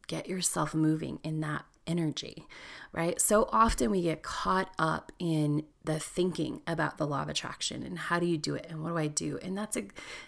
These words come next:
this right here is exactly what you do. You focus on what you want more of, which are exciting things in your life, awesome things. So just take a second to think about some of those things that are awesome in your life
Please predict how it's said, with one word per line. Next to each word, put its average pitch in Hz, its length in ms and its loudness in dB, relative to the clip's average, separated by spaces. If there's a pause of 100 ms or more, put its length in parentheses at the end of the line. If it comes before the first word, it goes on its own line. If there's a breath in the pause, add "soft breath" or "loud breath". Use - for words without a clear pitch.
(140 loud breath)
this - 500 8
right 190 180 2
here 202 220 0
is 175 160 2
exactly 175 460 -2
what 185 120 -2
you 175 120 -2
do. 160 280 0
You 156 120 -6
focus - 500 0
on 185 140 0
what 165 140 -4
you 156 60 -4
want - 180 -2
more 156 200 0
of, - 260 -6 (380 loud breath)
which - 160 -2
are - 80 -2
exciting 214 540 4
things 180 240 0
in 170 100 2
your 156 160 -2
life, 156 320 -4 (100)
awesome 180 440 -2
things. 151 400 2
So 226 100 0
just 240 220 0
take 294 160 -2
a 254 60 2
second - 500 -2 (640 loud breath)
to 220 100 2
think 226 300 2
about 185 280 4
some 170 200 4
of 156 100 -2
those 151 300 2
things 151 500 -2
that 160 140 0
are 156 200 0
awesome 175 400 0
in 165 120 2
your 156 160 2
life 151 340 -2